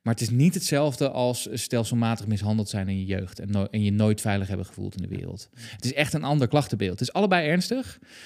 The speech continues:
maar het is, het, het, het, het is voor niemand goed als we die twee dingen allemaal in dezelfde bak gooien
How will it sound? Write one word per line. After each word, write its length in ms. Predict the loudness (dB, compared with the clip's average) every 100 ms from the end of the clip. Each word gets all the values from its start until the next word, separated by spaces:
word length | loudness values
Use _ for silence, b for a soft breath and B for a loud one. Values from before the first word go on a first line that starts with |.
| B B
maar 360 | 2 2 0 -6
het 200 | -6 -4
is, 200 | -4 -4
het, 140 | -8 -8
het, 180 | -8 -8
het, 180 | -10
het 180 | -8 -4
is 120 | -4
voor 120 | -2 0
niemand 280 | 2 0
goed 240 | 0 -2 0
als 160 | -2
we 100 | -2
die 140 | -2 0
twee 460 | 4 6 6 4
dingen 340 | 4 4 4 2
allemaal 340 | 2 0 0
in 100 | 0
dezelfde 360 | 0 2 0 0
bak 260 | 0 0 0
gooien 480 | -2 0 0 0